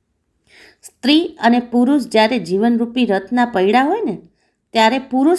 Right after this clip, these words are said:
પણ ન જ ઈચ્છે કે રથ ડગી જાય. આજનો પુરુષ ક્યારેય વર્ચસ્વ નથી જમાવતો, તે પણ સમર્પણ અને ત્યાગ કરી શકે છે. જરૂર છે એને થોડા સંવેદનશીલ કરવાની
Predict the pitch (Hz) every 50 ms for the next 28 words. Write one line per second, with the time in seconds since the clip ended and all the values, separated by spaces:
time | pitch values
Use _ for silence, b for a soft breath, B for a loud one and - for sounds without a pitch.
0 | - - - 311 285 240 208 196 226 277 311 247 254 226 233 - - 311 339 330
1 | 320 254 160 165 170 190 190 - - 175 151 151 147 143 156 156 160 156 - 110
2 | 120 - _ _ _ _ _ _ _ _ _ _ _ _ _ _ _ _ _ _
3 | _ _ _ _ _ _ _ _ _ _ - 185 208 233 233 240 302 285 294 285
4 | 285 - 269 254 302 339 339 - - _ - 233 202 202 220 254 269 247 208 202
5 | 185 - - - 277 269 262 - 247 240 220 214 214 - 302 269 233 247 214 190
6 | 156 151 156 - - 143 147 b b b b b b b b b b b _ -
7 | 247 247 240 247 294 294 285 262 - - 185 175 190 208 214 214 - 285 294 302
8 | 269 269 285 277 - - 220 202 196 226 240 240 - _ _ _ - 185 190 202
9 | 214 202 - - 170 156 165 165 151 147 - - - - - _ _ _ _ _
10 | _ _ _ - - 262 269 262 359 381 370 370 - 381 381 349 285 254 262 311
11 | 311 311 - 233 208 208 202 226 269 269 269 - 240 180 170 165 175 180 185 180
12 | 196 220 226 233 226 - - 220 202 196 196 - 160 147 - 107 104 - - 156